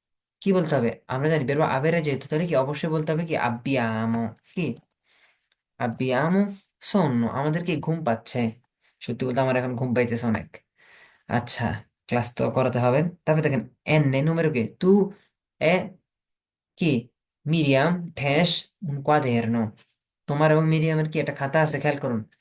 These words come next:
এখানেও বোঝার বিষয় আছে, তু এ মিরিয়াম, তুমি এবং কি? মিরিয়াম মানে কি? তোমাদের। খেয়াল করেন, তুমিও আছে, সেও আছে। মিরিয়াম কি?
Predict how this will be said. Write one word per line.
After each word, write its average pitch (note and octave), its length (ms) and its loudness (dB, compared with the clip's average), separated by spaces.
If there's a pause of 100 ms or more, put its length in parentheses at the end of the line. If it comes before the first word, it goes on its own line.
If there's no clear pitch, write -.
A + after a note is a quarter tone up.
(260)
এখানেও E3+ 280 2
বোঝার D#3+ 220 2
বিষয় B2+ 220 -2
আছে, A#2 140 -4
তু C#3+ 480 2 (760)
এ F3+ 320 2 (840)
মিরিয়াম, B2 540 0 (420)
তুমি F3 300 4
এবং F#3+ 200 4
কি? D#3 120 0
মিরিয়াম C3 520 -2 (600)
মানে D#3+ 180 0
কি? D3+ 120 -4
তোমাদের। B2 640 0
খেয়াল D3+ 200 2
করেন, A#2 240 -2
তুমিও F3+ 420 2
আছে, G#3 360 4 (380)
সেও D3+ 300 2
আছে। B2 260 -2
মিরিয়াম D3+ 440 0
কি? B2+ 380 -4